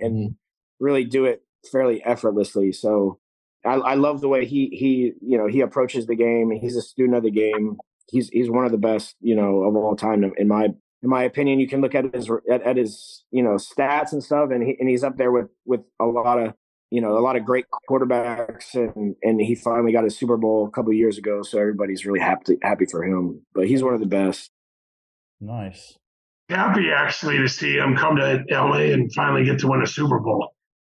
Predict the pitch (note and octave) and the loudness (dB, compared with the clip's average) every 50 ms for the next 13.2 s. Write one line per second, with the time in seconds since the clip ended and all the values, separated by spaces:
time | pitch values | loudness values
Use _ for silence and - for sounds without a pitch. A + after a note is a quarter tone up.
0 | _ _ C3 C3 B2+ B2+ A#2+ A2+ A2 G#2+ G#2 - - _ _ _ _ _ _ _ | _ _ 0 2 2 2 2 0 -2 -4 -6 -8 -16 _ _ _ _ _ _ _
1 | _ _ _ _ _ _ _ - D3 C3 - F#3 F3+ F#3 F3+ - - F3 F3+ F3+ | _ _ _ _ _ _ _ -4 -2 0 0 0 2 0 0 0 -2 -2 0 2
2 | F#3 F#3 F#3 F#3 F3 - F#3 F#3 F3 D#3 C#3+ C#3+ C3+ C3 - F#3 F#3 - D#3+ D3 | 2 4 2 2 0 0 0 2 2 2 2 2 0 -2 -2 0 0 0 2 0
3 | C3+ B2+ - D3 C#3+ C3+ C3 C3 - - _ E3+ D3 D3 D3 D3 C3+ B2+ - - | 0 0 2 2 2 2 0 -2 -4 -6 _ 0 2 2 2 2 0 0 -4 -10
4 | - - F#3 E3+ D3+ C3+ B2+ C3+ C#3+ D3 D3 D3 C3+ - - D3+ D3+ D3+ - - | -8 -2 0 0 2 2 0 2 2 2 2 0 -2 -2 -2 0 0 0 -2 -2
5 | - D3 C#3 C3+ - - - _ _ _ _ _ - - - - D#3+ D#3 D3 C#3 | -4 -2 -2 -2 -2 -4 -8 _ _ _ _ _ -16 -12 -6 -4 -2 0 2 2
6 | C#3 D3 D3 D3 D3 D3 C#3+ C#3 C3 C3 - D#3 D3+ D3 C3+ C3 B2+ - - - | 2 2 0 2 2 2 2 2 0 0 0 0 0 2 0 0 -2 -2 -6 -6
7 | - D3 C#3 D3 D3+ C#3 C3 - - - E3 C#3+ C3 A#2+ A#2+ A#2+ A#2+ A#2 A#2 A#2 | -2 0 2 2 2 2 0 -2 -2 0 0 2 2 2 2 2 2 2 0 0
8 | - C3 B2 - A2 - - B2+ A#2 A2 G#2+ - - - C#3+ C3 B2+ - C3 C3 | 0 0 0 2 0 0 -2 0 0 0 -2 -2 -4 -2 -2 0 2 2 0 0
9 | - - G#2+ A2 A2 G#2+ G#2 G2 G#2+ G#2 G#2+ G#2 G2 F#2 - _ _ _ - - | -2 -2 -2 0 2 2 0 0 -4 -2 -2 -2 -2 -4 -6 _ _ _ -8 -2
10 | - A2+ G2+ G2 F#2+ F#2 F2+ E2+ D#2 - _ _ _ _ _ _ _ _ _ F2 | -2 0 0 0 -2 -4 -4 -8 -12 -18 _ _ _ _ _ _ _ _ _ -4
11 | G2 - G#2+ - - - - _ _ _ _ _ _ _ _ _ _ _ _ _ | -2 -2 -2 -2 -4 -10 -20 _ _ _ _ _ _ _ _ _ _ _ _ _
12 | _ _ C#3 B2 A#2+ C#3+ F#3+ G3 F#3 G3 G3 - B2+ - D3+ F#3 F#3 F3+ - C3+ | _ _ -2 0 2 2 2 2 2 0 0 -2 -2 -2 0 0 0 2 0 0
13 | D#3+ D#3+ E3 | -2 -2 0